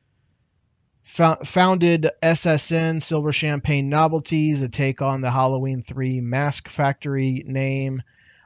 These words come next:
Um, I've bought a few molds from Sean.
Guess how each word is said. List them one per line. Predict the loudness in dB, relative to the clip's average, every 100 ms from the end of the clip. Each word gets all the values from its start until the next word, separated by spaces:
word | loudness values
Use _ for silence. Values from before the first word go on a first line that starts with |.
| _ -4
Um, | -2 0 0 -2 -2 -6 -10 -14 _ _ _ _ _ _ _ _ _ _ _ _ _ _
I've | 0 0
bought | 4 4 4
a |
few | -2 -4
molds | -2 4 4 4 -2
from | -6 -4 -2 -4 -4
Sean. | -2 0 0 0 -2 -4